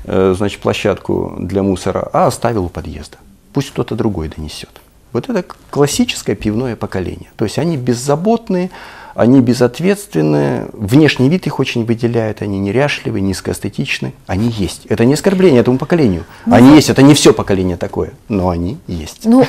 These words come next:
Speaker 2: выброшенный мусорный пакет или пачка из-под сигарет, чем она может повлиять вот на мое здоровье, на здоровье северодвинца и вот на экологию
Speaker 1: Ну, в первую
Speaker 2: в целом?
Speaker 1: очередь это
Speaker 2: Неприятно, безусловно.
Speaker 1: это в первую очередь эстетика, да, то есть это неприятно,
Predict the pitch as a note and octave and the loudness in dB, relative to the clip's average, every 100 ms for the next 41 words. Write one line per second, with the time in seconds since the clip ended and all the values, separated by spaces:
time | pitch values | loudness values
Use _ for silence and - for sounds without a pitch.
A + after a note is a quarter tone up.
0 | - F#3+ F#3 C4+ E4 D4 C#4 - B3 A#3 | 2 -2 2 4 6 6 4 4 4 4
1 | C4 C4+ B3 A#3 A3+ G3+ E3+ E3 A#3 C4 | 2 0 0 0 0 -2 -2 0 0 2
2 | B3 A3 - G3+ - G3+ - F#3+ G3+ F#3+ | 2 0 0 -6 -4 -8 -6 -2 0 0
3 | F3+ C4 C4+ A#3 A3 A3+ A3+ G#3 G#3+ G#3 | -2 0 0 0 -2 -2 -2 -4 -6 -2
4 | A3 B3 G#3+ F#3+ F#3+ - - G3+ G#3 G#3+ | 0 2 0 -2 -10 -10 -6 -2 0 0
5 | G#3 A3 G#3 F#3+ F3 E3+ G3+ G#3+ A3 F3+ | 2 2 2 0 -4 -2 0 2 2 0
6 | F3 F3 F#3 G3 F#3 - F#3+ G3 G3 B3 | -4 -2 0 0 -2 -4 -2 0 2 2
7 | C4+ G#3+ F#3+ G3 F#3+ G3 G3+ C3+ E3 D3 | 2 0 0 -2 -6 2 4 4 6 6
8 | D3 D3 E3+ C#3 C3+ B2 C#3 C4+ - B3+ | 8 8 8 6 6 6 6 8 6 6
9 | A3+ F3+ F3 D#3 F#3+ G#3+ - E3+ B2+ C#3 | 6 4 -4 -4 -4 2 4 4 2 0
10 | D3 B2+ A#2+ A#2+ A2+ A#2+ - C#3 C3+ G2 | 6 6 6 4 0 -2 2 0 0 -2
11 | - F#2 G2 F2+ F2 G#2 G2 G2+ G2+ A2 | -2 2 2 2 0 0 0 0 0 2
12 | A#2 F#3 A3+ - E2 | 2 2 0 -4 -10